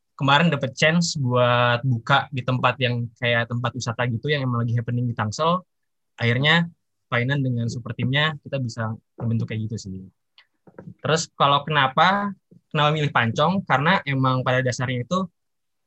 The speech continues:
pengen banget ngegantiin, eh, kan biasanya kalau kita pengen beli martabak gitu ya,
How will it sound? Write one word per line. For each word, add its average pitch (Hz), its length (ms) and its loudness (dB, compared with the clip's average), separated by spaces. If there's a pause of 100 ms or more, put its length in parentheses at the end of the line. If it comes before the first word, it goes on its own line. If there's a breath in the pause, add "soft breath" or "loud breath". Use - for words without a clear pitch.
(420)
pengen 165 360 2
banget 160 280 2
ngegantiin, 143 560 0 (1040)
eh, 135 720 2
kan 170 200 -6
biasanya 170 280 2
kalau 170 120 6
kita 156 200 -2
pengen 135 200 -2
beli 135 120 0
martabak 139 480 2
gitu 127 200 -6
ya, 107 120 0